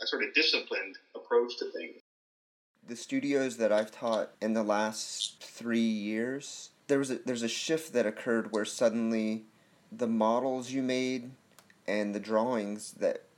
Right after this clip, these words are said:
Speaker 2: were being produced, we began to, like, actually think of them as, as having an equivalent status to the kind of end building. When I was in undergrad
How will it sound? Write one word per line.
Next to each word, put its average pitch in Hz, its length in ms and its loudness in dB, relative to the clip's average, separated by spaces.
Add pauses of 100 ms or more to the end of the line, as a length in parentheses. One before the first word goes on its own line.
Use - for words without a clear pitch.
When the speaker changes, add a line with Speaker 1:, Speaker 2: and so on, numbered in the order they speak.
(100)
Speaker 2:
were 110 120 -4
being 104 280 -2
produced, 107 540 -6 (280)
we 120 140 -2
began 120 360 2
to, 127 120 -2
like, 98 240 2 (100)
actually 117 340 0
think 113 280 -4
of 101 120 -4
them 107 200 2
as, 95 140 -4
as 110 200 0
having 110 440 2
an 90 100 -2
equivalent 85 580 -4
status 98 720 -2 (880)
to 113 480 2 (240)
the 113 140 -8
kind 110 200 0
of 104 120 -4 (300)
end 113 360 4 (320)
building. 92 560 -2 (400)
When 120 180 0
I 127 120 6
was 131 180 2
in 113 400 2
undergrad 110 920 2